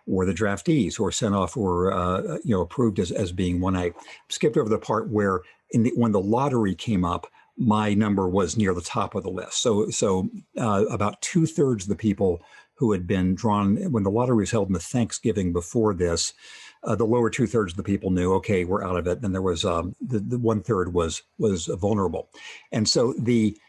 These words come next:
the point I, the reason I wrote about this a couple of years later of what did you do in the draft war, Daddy, is that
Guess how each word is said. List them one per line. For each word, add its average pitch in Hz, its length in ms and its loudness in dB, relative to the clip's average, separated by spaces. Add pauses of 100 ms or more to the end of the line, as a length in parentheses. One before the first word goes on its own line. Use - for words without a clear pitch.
(320)
the 110 160 0
point 175 580 -2
I, 120 300 2
the 151 100 2
reason 131 320 2
I 110 60 0
wrote 110 220 2
about 98 200 0
this 95 180 0
a 117 60 0
couple 117 300 -4
of 98 80 -4
years 90 220 -2
later 90 360 0
of 85 100 -2
what 110 160 0
did 101 140 -4
you 87 80 -8
do 92 180 0
in 87 60 -2
the 87 60 -2
draft 95 380 -4
war, 92 180 -2
Daddy, 85 500 -4
is 104 160 0
that 101 180 -2